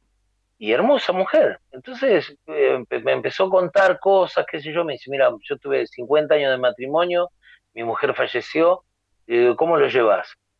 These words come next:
"Mirá", me dice, eh, "durante tres años y me-, y medio lloré,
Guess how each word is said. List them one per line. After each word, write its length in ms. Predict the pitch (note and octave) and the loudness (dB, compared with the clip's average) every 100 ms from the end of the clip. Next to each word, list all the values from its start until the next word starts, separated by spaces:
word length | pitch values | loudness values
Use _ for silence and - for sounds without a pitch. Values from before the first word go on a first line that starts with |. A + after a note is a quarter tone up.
| _ B2 | _ -2
"Mirá", 240 | C3 A#2+ | 0 0
me 140 | A2 | 0
dice, 500 | G#2+ - A2 G#2 G#2+ - | -10 -8 -4 -2 -4 -6
eh, 540 | G#2 G#2 G2 F#2+ F2+ - _ _ _ B2 | -4 -2 -2 -6 -8 -10 _ _ _ 0
"durante 320 | C3 B2 C3+ | 0 2 0
tres 320 | - D#3+ - | 2 -2 0
años 220 | D3+ C#3 | 0 0
y 40 | B2+ | -2
me-, 160 | B2 C#3+ | -4 -6
y 120 | C3 | -2
medio 280 | D3 D#3 C#3 - | 0 2 0 0
lloré, 460 | A#2 B2+ D3 D#3+ | 0 2 2 0